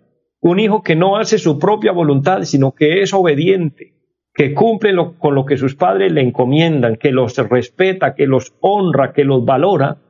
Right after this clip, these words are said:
que es una de las mejores personas que podamos ver en nuestra sociedad.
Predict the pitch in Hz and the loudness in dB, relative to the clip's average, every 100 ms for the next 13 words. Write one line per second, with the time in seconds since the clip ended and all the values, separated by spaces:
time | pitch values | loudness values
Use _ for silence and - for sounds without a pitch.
0 | _ _ _ _ _ _ _ _ - 110 | _ _ _ _ _ _ _ _ -2 -2
1 | 113 147 175 170 151 131 113 147 180 175 | 0 0 2 2 0 0 0 0 -2 -2
2 | 180 - - 214 160 - 135 120 135 156 | -2 -2 0 0 -2 -2 -2 0 2 0
3 | 139 185 220 156 127 113 120 113 113 - | 0 0 0 0 -2 0 -4 -2 -2 0
4 | 107 104 104 | 0 2 -2